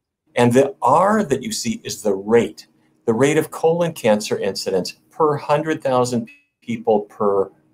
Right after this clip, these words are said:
year. So in Ward three, where I am now, twenty-two people develop colon cancer per hundred thousand population every single year. In the bottom,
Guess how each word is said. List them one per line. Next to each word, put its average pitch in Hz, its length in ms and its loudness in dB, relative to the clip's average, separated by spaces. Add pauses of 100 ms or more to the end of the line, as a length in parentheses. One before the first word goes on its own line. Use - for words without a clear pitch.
(100)
year. 98 560 2 (240)
So 123 340 6
in 110 140 6
Ward 170 340 2
three, 127 240 2
where 107 160 6
I 110 60 6
am 127 120 4
now, 98 360 -2 (160)
twenty-two 139 400 -2
people 120 680 4 (220)
develop 104 320 2 (320)
colon 110 280 2
cancer 98 500 -2
per 113 400 -2
hundred 110 340 -4
thousand 101 340 0
population 95 720 -2
every 101 200 -2
single 90 200 -6
year. 87 180 -10 (920)
In 139 160 4
the 135 80 8
bottom, 170 640 2